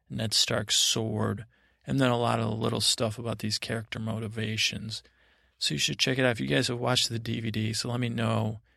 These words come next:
especially if there's any commentary tracks, then I'll, uh, either rent them or, or figure out buying them.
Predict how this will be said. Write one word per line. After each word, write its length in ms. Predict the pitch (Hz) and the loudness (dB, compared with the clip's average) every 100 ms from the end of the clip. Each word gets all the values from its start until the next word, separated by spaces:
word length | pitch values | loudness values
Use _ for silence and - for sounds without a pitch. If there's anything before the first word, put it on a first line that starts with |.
| _ _ _ _ | _ _ _ _
especially 320 | - 151 143 | -2 2 2
if 100 | 147 | 2
there's 220 | - 120 123 | 0 0 2
any 140 | 117 | 0
commentary 640 | 110 127 123 117 113 110 107 | -2 0 0 0 0 -2 0
tracks, 480 | - 120 110 110 | 0 2 0 0
then 120 | 123 117 | 0 0
I'll, 220 | 113 110 - | 0 -4 -6
uh, 220 | 117 110 | -2 0
either 180 | 107 113 | 2 0
rent 380 | 110 117 113 - | 0 0 0 0
them 340 | 113 110 110 | 0 2 2
or, 140 | 110 104 - | 0 -2 -4
or 140 | 113 | -4
figure 320 | - 120 113 | -4 -4 -2
out 120 | 113 | -2
buying 340 | - 107 110 107 | 0 2 2 2
them. 280 | 104 110 | 0 -2